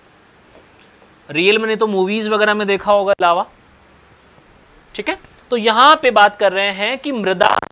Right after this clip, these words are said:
का निर्माण प्राकृतिक रूप से हुआ है, उसको अपन थोड़ा थोड़ा करके देख रहे हैं ताकि आपको थोड़ा सा आइडिया हो जाए कि किस प्रकार से मृदा का निर्माण होता है। तो यहाँ पे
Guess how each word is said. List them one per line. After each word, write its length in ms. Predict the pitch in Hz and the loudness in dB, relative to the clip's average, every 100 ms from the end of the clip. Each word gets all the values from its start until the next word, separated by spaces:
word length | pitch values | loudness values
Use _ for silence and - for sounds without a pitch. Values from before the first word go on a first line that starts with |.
| _ | _
का 80 | - | -4
निर्माण 420 | 220 196 190 226 | -2 -2 0 0
प्राकृतिक 600 | 247 190 175 226 220 262 | 0 2 2 2 -2 -4
रूप 140 | 220 - | -4 -6
से 120 | - | -4
हुआ 240 | - 165 165 | 0 2 2
है, 100 | 208 | 2
उसको 280 | 208 - | 0 -2
अपन 200 | 214 220 | -2 -2
थोड़ा 400 | 208 196 190 214 | -6 0 6 6
थोड़ा 260 | 240 214 214 | 6 4 2
करके 260 | 202 170 175 | 2 -4 -4
देख 240 | 151 143 | -4 -2
रहे 140 | 175 | -4
हैं 280 | 175 208 294 - - - - - - _ - _ - | -4 -6 -8 -14 -20 -20 -20 -20 -20 _ -20 _ 2
ताकि 220 | 185 220 | 4 6
आपको 300 | 214 214 - | 6 6 0
थोड़ा 320 | - 202 214 | 0 4 6
सा 260 | 220 - - - | 6 0 0 2
आइडिया 400 | 202 233 269 277 | 4 6 6 6
हो 220 | 214 190 | 4 0
जाए 340 | 165 170 196 | 2 2 2
कि 140 | 214 240 | 0 -6
किस 320 | - 247 - | -8 -8 -8
प्रकार 720 | - - 160 - 180 233 269 | -10 -8 -2 4 8 10 8
से 300 | 247 208 196 | 4 0 0
मृदा 360 | 202 165 156 165 | -2 0 2 4
का 160 | 165 170 | 2 0
निर्माण 540 | 151 139 139 180 302 - _ _ - - | -2 -4 2 2 0 -6 _ _ -10 0
होता 300 | 277 - 107 | 2 2 -8
है। 200 | - 90 _ _ _ - | -12 -18 _ _ _ -2
तो 80 | 226 | 0
यहाँ 520 | 180 190 233 285 - | 4 4 6 6 6
पे 360 | 196 202 247 | 2 4 2